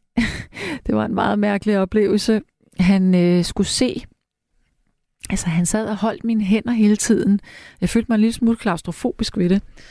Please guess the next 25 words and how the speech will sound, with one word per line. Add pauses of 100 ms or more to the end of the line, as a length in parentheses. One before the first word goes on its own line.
(380)
Øh,
fordi
jeg,
jeg
kan
godt
få
sådan
lidt...
Øh,
jeg
kan
godt
føle
mig
klaustrofobisk,
hvis
jeg
bliver
holdt,
øh, (500)
og
ikke
ligesom (400)
selv